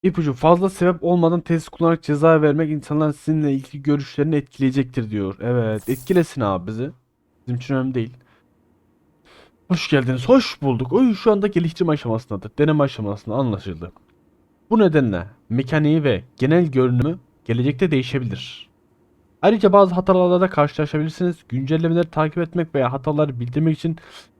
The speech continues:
lütfen uyuşmazlıkımıza katılın. Uyuşmazlıkla kımızı. Ben mi okuyamadım acaba? Temel görevimiz gün içinde.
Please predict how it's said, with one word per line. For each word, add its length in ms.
lütfen 460
uyuşmazlıkımıza 760
katılın. 360
Uyuşmazlıkla 840
kımızı. 480
Ben 100
mi 60
okuyamadım 460
acaba? 220
Temel 200
görevimiz 420
gün 140
içinde. 440